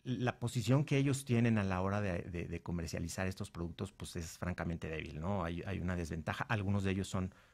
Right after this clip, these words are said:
eh, son, digamos, muy, muy, eh, conocedores de cómo funcionan los mercados, eh, de sus productos y tienen toda la información al día, pero no todos. Y ahí es en donde, pues, la desventaja es muy clara y es algo que tenemos que ayudar a resolver, ¿no?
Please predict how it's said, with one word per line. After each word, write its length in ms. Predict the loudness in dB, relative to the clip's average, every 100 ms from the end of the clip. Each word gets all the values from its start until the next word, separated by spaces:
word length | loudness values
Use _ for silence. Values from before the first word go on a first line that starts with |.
| _ _
eh, 600 | -4 -2 0 -2 -4 -6 -6
son, 340 | -2 -2 -2 -8 -14
digamos, 480 | -10 0 2 4 4
muy, 320 | 4 4 2 2
muy, 720 | 2 4 4 4 4 2 -2
eh, 160 | -4 -2
conocedores 640 | 0 0 2 4 6 6
de 100 | 2
cómo 180 | 2 0
funcionan 400 | 0 0 2 0
los 120 | 0
mercados, 580 | -4 -2 -2 0 -4 -4
eh, 120 | -6
de 100 | -6
sus 180 | -6 -4
productos 580 | 0 4 4 4 0 0
y 40 |
tienen 300 | -2 2 4
toda 160 | 4 2
la 80 | 0
información 520 | 0 0 0 0 0
al 80 | 2
día, 240 | 0 2
pero 200 | 0 2
no 140 | 0
todos. 400 | 2 2 2 -2
Y 40 | -2
ahí 140 | -2
es 120 | 0
en 120 | 2 2
donde, 340 | 4 2 -2 -8 -20 _ _
pues, 140 | -4 0
la 80 | 2
desventaja 480 | 2 0 0 -2
es 120 | 0 0
muy 120 | 0
clara 260 | 2 2
y 120 | 2 0
es 120 | 0
algo 140 | -2
que 100 | -4
tenemos 380 | -4 -2 -2 -2
que 80 | -2
ayudar 240 | -2 0
a 60 | -2
resolver, 460 | -4 -8 -8 -6
¿no? 100 | -6